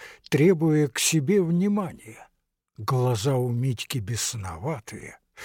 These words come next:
нос и рот постоянно вымазаны ягодами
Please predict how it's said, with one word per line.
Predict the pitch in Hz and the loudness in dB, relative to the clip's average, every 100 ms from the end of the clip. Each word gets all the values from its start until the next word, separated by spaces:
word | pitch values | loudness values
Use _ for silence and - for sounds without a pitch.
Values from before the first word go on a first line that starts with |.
| - - | -14 -6
нос | 120 131 185 - - - | -4 0 -2 -2 -8 2
и | 175 | 4
рот | 160 190 - | 4 2 0
постоянно | - 175 - - 202 185 208 196 151 151 147 | -2 -2 -2 -4 -2 -2 -2 -4 -4 -2 -2
вымазаны | 127 170 165 151 117 139 135 131 | 2 4 4 2 0 0 2 2
ягодами | 117 202 208 170 151 165 151 135 | 4 2 4 0 0 0 0 -4